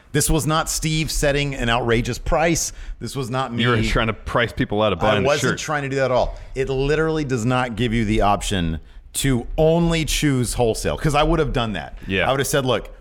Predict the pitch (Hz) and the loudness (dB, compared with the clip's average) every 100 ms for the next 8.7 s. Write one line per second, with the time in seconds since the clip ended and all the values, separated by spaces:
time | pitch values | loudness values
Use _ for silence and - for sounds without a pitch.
0 | - 107 160 180 165 156 135 120 135 147 | -12 -4 -2 0 0 2 0 0 -2 0
1 | 175 - 143 110 95 92 92 - - - | 0 0 -2 -2 -2 -6 -8 -14 -20 -20
2 | - - - - - - 131 135 127 147 | -20 -20 -20 -20 -20 -10 -4 -4 0 0
3 | 117 123 104 117 - 113 101 107 95 - | 0 -2 -4 -6 -2 -2 -2 -4 -4 -6
4 | 80 - 90 95 90 95 82 - 85 80 | -8 -6 -4 -4 -4 -4 -4 0 0 0
5 | 80 - 80 - 80 - 82 76 71 65 | -2 -2 -2 -2 -6 -2 -2 -2 -8 -14
6 | - - 92 67 - 113 113 117 98 113 | -12 -6 -6 -6 -8 -8 -4 -4 -2 -2
7 | 127 135 113 135 165 135 117 98 85 - | 2 2 2 0 0 -2 0 -2 -4 -4
8 | - 135 151 156 165 - | -2 -2 -2 0 0 -4